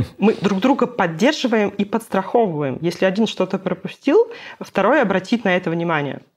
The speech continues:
Speaker 1: М, интересно. Вспоминаю Гарри Поттер, методы рационального мышления. Он там, правда, внутренний диалог вёл.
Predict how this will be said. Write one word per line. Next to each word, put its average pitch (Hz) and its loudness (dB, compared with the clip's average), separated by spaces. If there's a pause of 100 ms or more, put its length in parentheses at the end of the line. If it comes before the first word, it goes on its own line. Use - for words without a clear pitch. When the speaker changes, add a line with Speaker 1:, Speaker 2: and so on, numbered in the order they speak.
Speaker 1:
М, 95 -4 (560)
интересно. 107 -2 (560)
Вспоминаю 117 2
Гарри 113 2
Поттер, 120 0
методы 110 2
рационального 104 2
мышления. 107 2 (100)
Он 104 0
там, 110 0
правда, 107 2
внутренний 113 2
диалог 107 2
вёл. 101 2